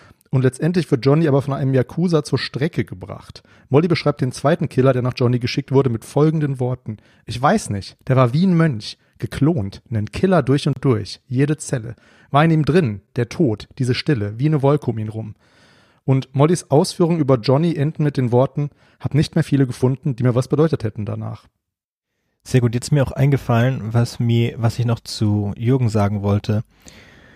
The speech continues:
Speaker 2: Und das ist, dass Johnny davon ausgeht, dass er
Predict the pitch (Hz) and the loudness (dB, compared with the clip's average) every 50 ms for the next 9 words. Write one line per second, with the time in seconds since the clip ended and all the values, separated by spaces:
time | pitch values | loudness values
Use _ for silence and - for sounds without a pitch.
0 | _ _ _ _ _ _ _ _ _ _ _ _ - 131 127 - 123 120 - - | _ _ _ _ _ _ _ _ _ _ _ _ 0 0 2 4 2 2 2 0
1 | - - 127 131 123 - - - - 120 117 113 110 - - - - 117 120 127 | 0 2 4 4 2 0 -4 -4 0 2 2 2 2 0 -2 -4 0 0 2 2
2 | 117 120 - - 117 107 - - 123 135 139 - - - - - 127 123 120 120 | 2 2 2 0 -2 0 2 2 4 4 4 2 -2 -4 0 2 4 4 4 2
3 | - - - 190 165 - - 123 117 - - - - - 120 113 110 110 107 107 | 0 -8 -16 -16 -6 -2 0 0 0 -2 -6 -8 -2 0 2 4 4 4 2 0
4 | 110 | -2